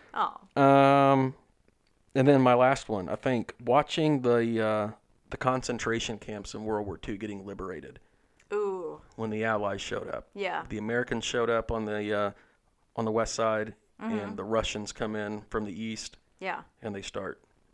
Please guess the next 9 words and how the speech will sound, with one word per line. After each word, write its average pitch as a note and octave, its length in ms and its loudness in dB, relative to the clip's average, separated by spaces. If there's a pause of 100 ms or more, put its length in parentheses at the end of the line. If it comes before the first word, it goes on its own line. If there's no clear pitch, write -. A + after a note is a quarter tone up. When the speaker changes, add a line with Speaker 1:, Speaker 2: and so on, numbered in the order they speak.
Speaker 2:
executing A2+ 600 -8
those G#2+ 180 -8
people G#2+ 380 -6
that G#2+ 160 -14
were G#2 300 -12
holding A2+ 280 -4
them G#2 80 -10
people G#2 260 -6
hostage, G#2+ 600 -6